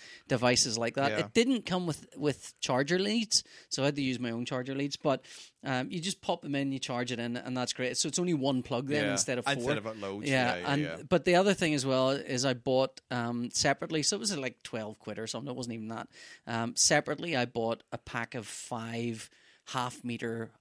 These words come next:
Speaker 1: uh, lightning extension
Speaker 2: Okay, yeah.
Speaker 1: cables, so I could then just plug those in, and they, they're just long enough to hook over and reach into whatever's plugged
Speaker 2: Whatever's
Speaker 1: into it,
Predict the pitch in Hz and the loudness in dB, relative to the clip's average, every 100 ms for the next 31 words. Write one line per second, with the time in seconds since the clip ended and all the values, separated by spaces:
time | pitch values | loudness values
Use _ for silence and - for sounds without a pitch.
0 | - 120 110 107 104 123 135 135 135 131 | -10 -6 -6 -6 -6 -4 -4 -4 -4 -4
1 | - - 135 131 - 110 156 160 143 151 | -4 -4 -2 -2 -2 -2 -2 0 2 2
2 | 131 - - - 139 143 151 135 - 151 | 0 -4 -8 -2 0 2 2 0 -2 -2
3 | 127 120 131 131 147 147 - 131 135 127 | -2 0 0 0 0 -2 -4 -2 -2 -2
4 | 156 156 156 - 131 131 143 151 - 127 | -2 0 0 0 2 2 2 -2 -2 -4
5 | 123 - 123 135 127 127 123 123 123 - | -4 -6 -6 -4 -4 -2 -2 -2 -2 -2
6 | 123 120 120 117 120 - - - _ - | -2 0 -2 -2 -4 -6 -10 -20 _ -2
7 | 120 101 123 131 | 0 0 0 0